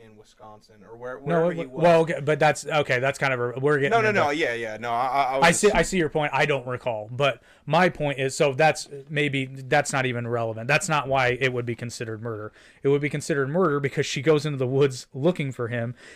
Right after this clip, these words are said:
Speaker 2: and
Speaker 1: I didn't mean murder. I meant just, like,
Speaker 2: and,
Speaker 1: illegal.
Speaker 2: and she wounds him first.
Speaker 1: Murder's legal.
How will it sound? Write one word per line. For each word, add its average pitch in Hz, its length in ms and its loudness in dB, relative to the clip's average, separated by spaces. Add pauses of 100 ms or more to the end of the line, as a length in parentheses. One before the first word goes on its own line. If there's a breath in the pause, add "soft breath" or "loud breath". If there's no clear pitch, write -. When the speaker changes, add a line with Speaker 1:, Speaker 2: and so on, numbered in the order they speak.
(180 loud breath)
Speaker 2:
and 175 440 2 (280)
Speaker 1:
I 147 80 -4
didn't 139 160 -6
mean 107 180 -20
murder. 104 320 -20
I 107 60 -14
meant 202 220 -20
just, 202 220 -20
like, 98 200 -18
Speaker 2:
and, 180 280 2
Speaker 1:
illegal. - 240 -12
Speaker 2:
and 175 280 2
she 156 200 -4
wounds 202 500 0
him 180 200 -2
first. 139 640 -4 (260)
Speaker 1:
Murder's 113 260 -20
legal. 107 300 -20